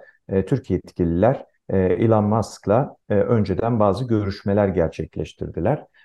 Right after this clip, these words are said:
Dolayısıyla Türkiye'nin, e, hem uzayda uydu sayısının, haberleşme uydularının artması, e, iletişim alanında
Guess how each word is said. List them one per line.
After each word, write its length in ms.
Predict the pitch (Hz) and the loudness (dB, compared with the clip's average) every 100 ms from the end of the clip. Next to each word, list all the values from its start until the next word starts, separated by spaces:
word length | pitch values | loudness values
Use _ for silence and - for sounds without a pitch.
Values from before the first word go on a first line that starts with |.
| _ | _
Dolayısıyla 420 | 110 107 107 113 | 0 0 0 -2
Türkiye'nin, 680 | 107 120 107 110 104 107 107 - _ - | -2 -4 -4 -2 0 0 -2 -10 _ -4
e, 220 | 98 98 95 | 2 2 2
hem 320 | 117 113 - | 0 -2 -4
uzayda 760 | 110 92 101 101 98 107 107 - _ | -6 -2 2 2 2 0 0 -4 _
uydu 320 | - 104 101 104 | -2 -2 0 -2
sayısının, 560 | 101 98 92 104 101 | 0 0 0 -2 -2
haberleşme 680 | 87 95 95 92 95 - 110 | 0 2 4 4 0 -2 0
uydularının 800 | 98 98 92 92 92 92 98 98 _ _ | 2 0 0 0 0 0 -2 -4 _ _
artması, 840 | - 98 98 - 95 92 104 101 98 _ _ - | -4 0 0 -2 -6 -4 -2 -2 -4 _ _ -2
e, 180 | 92 87 | 0 2
iletişim 680 | 98 95 - - 107 101 104 | 2 0 -2 -6 -4 -2 0
alanında 680 | 98 92 95 92 98 92 | 2 2 0 0 0 -2